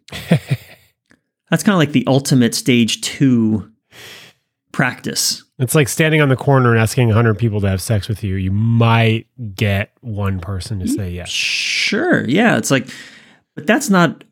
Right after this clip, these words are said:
Speaker 2: that's not a, that's not an, that's not an intimate relationship.
Speaker 1: No.
Speaker 2: That's just g-, getting what you want. And that's fine. There's a place for that. But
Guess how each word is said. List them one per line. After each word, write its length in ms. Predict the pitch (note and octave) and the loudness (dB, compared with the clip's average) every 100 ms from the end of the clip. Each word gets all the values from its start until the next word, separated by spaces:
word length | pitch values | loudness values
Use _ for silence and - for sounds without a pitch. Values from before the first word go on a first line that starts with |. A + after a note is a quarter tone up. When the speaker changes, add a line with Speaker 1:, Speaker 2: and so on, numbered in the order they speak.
| - | -8
Speaker 2:
that's 500 | C#3+ A2 - A3 G#3+ | -6 -4 0 0 2
not 220 | F3+ C3+ | 2 2
a, 80 | A#2+ | 0
that's 260 | E3 G#3+ | -2 0
not 260 | D3+ D#3+ F#3+ | 0 2 2
an, 240 | B2 A2+ - | 2 0 -2
that's 260 | F3 - | -4 -2
not 320 | C3 C3+ E3+ | 0 2 2
an 80 | B2+ | 2
intimate 320 | A#2+ A#2 B2 | 2 2 0
relationship. 720 | G#2+ A#2+ G#3+ C#3+ - - - B2 | 2 2 2 0 -6 -8 -8 -6
Speaker 1:
No. 160 | G#2+ - _ _ _ _ _ _ | -6 -6 _ _ _ _ _ _
Speaker 2:
That's 260 | - D3+ - | -4 -2 -2
just 400 | - C3+ B2+ - _ - - - | 0 0 -2 -8 _ -20 -20 -10
g-, 220 | G#2 G#2+ | -8 -6
getting 600 | G#2 - B2+ B2 A#2 A2 | -6 0 2 4 4 2
what 140 | A2 B2 | 2 2
you 120 | A2+ | 2
want. 300 | F3 F#2+ - _ - _ _ _ _ _ - | 2 0 -6 _ -20 _ _ _ _ _ 0
And 120 | D3 | 2
that's 160 | C4+ | 2
fine. 440 | - A#2 A2 F3 G#3 | 2 2 2 2 -2
There's 160 | - F3+ | -2 -2
a 40 | |
place 240 | - C#3 B2+ | 0 0 0
for 100 | A#2+ | 0
that. 300 | G#2+ D3+ A3+ - - - - - - _ _ _ - | 2 2 -2 -10 -20 -20 -20 -20 -20 _ _ _ 0
But 340 | D#3+ D3+ D3 | 2 2 0